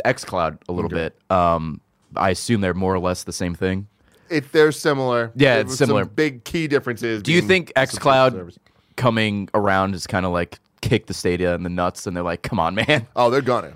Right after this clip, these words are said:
Speaker 1: Yeah.
Speaker 2: I mean, I, the, the, the kick is coming.
Speaker 1: Yeah.
Speaker 2: Kev, you, I know, have been probably the most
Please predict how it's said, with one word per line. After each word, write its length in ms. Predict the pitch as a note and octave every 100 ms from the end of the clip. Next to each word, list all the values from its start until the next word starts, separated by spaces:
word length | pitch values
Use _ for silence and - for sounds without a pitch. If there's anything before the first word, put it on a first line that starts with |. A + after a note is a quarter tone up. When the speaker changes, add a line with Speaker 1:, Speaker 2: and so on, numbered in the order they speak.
| E2+
Speaker 1:
Yeah. 220 | A2+ F#2+
Speaker 2:
I 20 |
mean, 80 | D#2 G#2+
I, 120 | A#2
the, 340 | A2 A#2 B2 A2+
the, 180 | B2+ C3
the 120 | D#3
kick 200 | D3+ F3+
is 100 | A#2+
coming. 340 | - G#2 F2 A#2
Speaker 1:
Yeah. 180 | G#2 E2+
Speaker 2:
Kev, 260 | E3 G2 - _ _ _ _ _ _ _ -
you, 280 | D#3+ F#3+
I 80 | E3+
know, 340 | D3 D3 C#3 C3
have 120 | B2
been 120 | B2+
probably 260 | A#2+ B2 A2+
the 80 | G#2
most 240 | A2 G2+